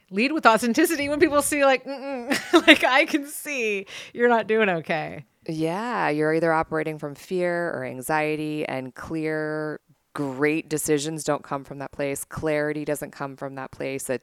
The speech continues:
Speaker 2: cohesion of a team doesn't come from that
Speaker 1: Yeah.
Speaker 2: place. And there's a massive ripple effect. So it's like one person in the office can be that way, one person in your business.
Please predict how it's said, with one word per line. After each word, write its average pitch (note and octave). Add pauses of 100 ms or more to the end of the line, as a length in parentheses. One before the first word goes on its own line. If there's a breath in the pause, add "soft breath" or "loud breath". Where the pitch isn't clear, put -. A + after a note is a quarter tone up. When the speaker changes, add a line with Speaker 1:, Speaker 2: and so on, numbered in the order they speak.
(180)
Speaker 2:
cohesion D3+
of C3+
a C#3
team C#3+
doesn't C#3+
come C#3 (340 loud breath)
from C#3 (120)
that B2+
Speaker 1:
Yeah. C#3+
Speaker 2:
place. D3 (280 loud breath)
And D3+
there's E3
a D#3+
massive C#3+
ripple D#3+
effect. A#2+
So C#3+
it's C3
like C#3+
one C#3+
person C#3+
in B2+
the C3
office D#3+
can C#3+
be C#3+
that C#3+
way, D3+
one C#3
person C#3
in C3
your B2
business. D3